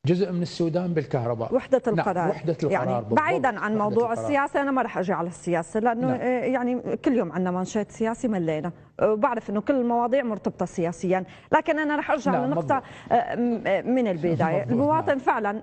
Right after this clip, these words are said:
Speaker 2: لا يفهم بلغة الميجا والجيجا والواط وما بعرف شو،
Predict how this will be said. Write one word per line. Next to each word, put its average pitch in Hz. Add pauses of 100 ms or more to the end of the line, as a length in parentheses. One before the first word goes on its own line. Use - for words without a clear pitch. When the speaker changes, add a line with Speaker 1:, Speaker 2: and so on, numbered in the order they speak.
Speaker 2:
لا 233
يفهم 190
بلغة 175
الميجا 214
والجيجا 202
والواط 170
وما 156
بعرف 170
شو، 240